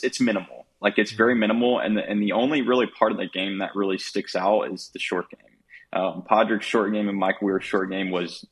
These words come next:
disgusting. It was so good. And watching them go around Augusta, especially around those greens with,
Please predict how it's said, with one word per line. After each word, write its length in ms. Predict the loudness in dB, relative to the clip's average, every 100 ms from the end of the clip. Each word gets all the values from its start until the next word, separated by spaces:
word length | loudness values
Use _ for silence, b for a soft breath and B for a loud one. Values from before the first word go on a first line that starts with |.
| -8
disgusting. 640 | -6 -2 -2 -2 -10 -2
It 80 | 2
was 180 | 2 0
so 400 | 0 4 4 2
good. 480 | 0 0 0 -4 -10 B B -6
And 140 | 0
watching 360 | 2 2 2 0
them 380 | 2 0 -2 -4 0
go 160 | 4
around 260 | 4 2 0
Augusta, 520 | 0 0 0 0 0
especially 400 | 0 -2 -2 0
around 220 | 0 0
those 200 | 0 -2
greens 480 | -2 -6 -4 -6 -4
with, 160 | -4